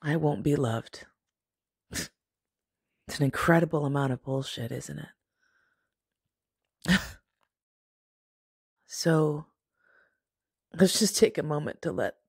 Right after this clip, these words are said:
the tears be okay too, yeah? <sighs> Thank you for listening.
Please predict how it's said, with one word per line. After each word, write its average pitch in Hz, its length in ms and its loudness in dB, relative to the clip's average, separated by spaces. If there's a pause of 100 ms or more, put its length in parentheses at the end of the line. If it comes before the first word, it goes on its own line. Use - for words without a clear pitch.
(120)
the 190 140 -4
tears 196 460 -4
be 190 260 -2
okay 180 360 -2
too, 190 400 -6
yeah? 190 360 0 (2000)
<sighs> 185 360 2 (1900)
Thank - 240 0
you 175 60 0
for 165 160 -2
listening. 175 640 -6